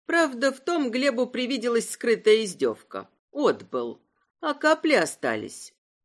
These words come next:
Флакон тёмного стекла, перевязанный на горлышке синей лентой, на которой крепился бумажный квиток.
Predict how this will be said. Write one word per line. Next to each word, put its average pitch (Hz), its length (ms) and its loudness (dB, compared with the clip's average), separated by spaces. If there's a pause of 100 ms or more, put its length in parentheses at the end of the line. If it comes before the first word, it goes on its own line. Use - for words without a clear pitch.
(120)
Флакон 302 500 0
тёмного 269 500 0
стекла, 151 760 -2
перевязанный 185 680 2
на 170 160 0
горлышке 220 560 2
синей 202 400 -2
лентой, 120 540 -4 (120)
на 214 100 -4
которой 349 440 2
крепился 269 520 -6
бумажный 190 540 2
квиток. - 760 -8